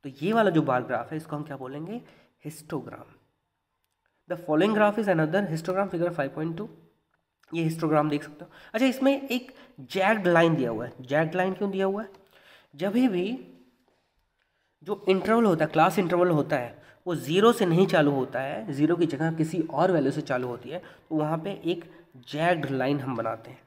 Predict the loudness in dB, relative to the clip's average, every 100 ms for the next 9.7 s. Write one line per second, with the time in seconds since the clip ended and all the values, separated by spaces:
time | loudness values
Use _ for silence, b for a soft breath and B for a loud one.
0 | _ _ _ _ -4 -2 0 2 4 6
1 | 6 4 2 0 -2 0 4 4 6 4
2 | 4 -2 -6 -8 B B B _ -6 -4
3 | -2 2 4 4 2 -2 0 2 2 2
4 | 0 -2 -2 -4 -6 -10 -14 b b -6
5 | 0 0 0 -2 -2 -2 -2 -4 -4 -4
6 | -2 -4 -4 B B B _ -4 -2 -2
7 | -2 -2 -2 -2 -6 -14 -8 -8 -4 -4
8 | -2 2 2 4 2 2 -2 -4 -2 0
9 | 2 2 0 -8 -12 -16 -18